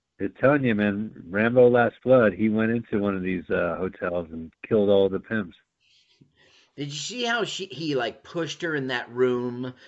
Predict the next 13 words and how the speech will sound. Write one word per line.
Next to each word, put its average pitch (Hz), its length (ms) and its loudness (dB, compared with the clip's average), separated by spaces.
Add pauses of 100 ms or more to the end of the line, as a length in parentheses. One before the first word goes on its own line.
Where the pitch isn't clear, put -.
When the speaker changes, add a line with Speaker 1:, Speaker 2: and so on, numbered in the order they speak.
(120)
Speaker 2:
Let 156 80 -4
me 175 100 0
tell 175 140 2
you 151 100 0
something, 135 420 -4
both 143 220 4
of 127 140 2
Speaker 1:
Yeah. 78 80 -8
Speaker 2:
you 78 80 -12
guys, 104 340 -4
Paul, 135 500 2
you 131 200 -4
too. 123 380 -2